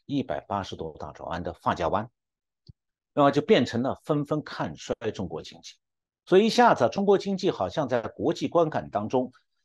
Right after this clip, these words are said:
一下从过去繁荣是，是一种飞龙在天呐，变成如今还有今后是在蜗牛爬行在地上。那当下各国商界正在学会重新认识中国经济，要研判中国已经出现的经济危机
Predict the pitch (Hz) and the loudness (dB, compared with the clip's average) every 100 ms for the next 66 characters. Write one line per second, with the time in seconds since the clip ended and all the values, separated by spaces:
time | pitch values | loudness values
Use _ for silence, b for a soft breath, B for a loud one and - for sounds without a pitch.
0 | _ - 180 - 233 202 156 185 196 - | _ -8 -6 2 6 6 4 2 0 0
1 | 120 139 165 190 165 175 - 156 120 - | -2 0 2 -2 -4 -8 -6 -6 -4 2
2 | 220 185 185 196 123 - 185 175 107 - | 2 2 0 0 0 -2 -2 -2 -8 -10
3 | - 165 117 123 113 120 143 156 160 _ | -2 -2 -2 -6 -6 -6 -4 -6 -6 _
4 | _ _ - 139 127 - 190 185 208 143 | _ _ 2 4 4 2 0 2 0 0
5 | - 123 104 92 110 123 104 101 85 87 | -4 -8 -8 -8 -8 -6 -6 -10 -12 -12
6 | - _ 85 - - - - - _ _ | -16 _ -20 -18 -20 -18 -20 -20 _ _
7 | _ _ _ _ _ _ _ _ _ _ | _ _ _ _ _ _ _ _ _ _
8 | - 160 233 240 - 226 180 147 123 - | -2 4 6 4 2 0 2 0 -2 -6
9 | 151 117 - 113 78 - 92 95 87 - | -8 -8 -8 -8 -8 -8 -8 -8 -14 -10
10 | 104 151 175 170 156 175 123 82 - 98 | -8 -6 -6 -6 -8 -4 -4 -6 -14 -12
11 | 90 - 85 85 - _ _ _ _ _ | -10 -12 -12 -14 -18 _ _ _ _ _
12 | _ _ - 139 101 82 90 123 - 135 | _ _ 0 2 2 0 -2 -2 -4 -4
13 | 92 143 120 120 139 - 131 - 180 127 | -4 -6 -4 -6 -8 -8 -8 -6 -6 -4
14 | 85 127 131 127 131 135 | -6 -8 -8 -4 -6 -6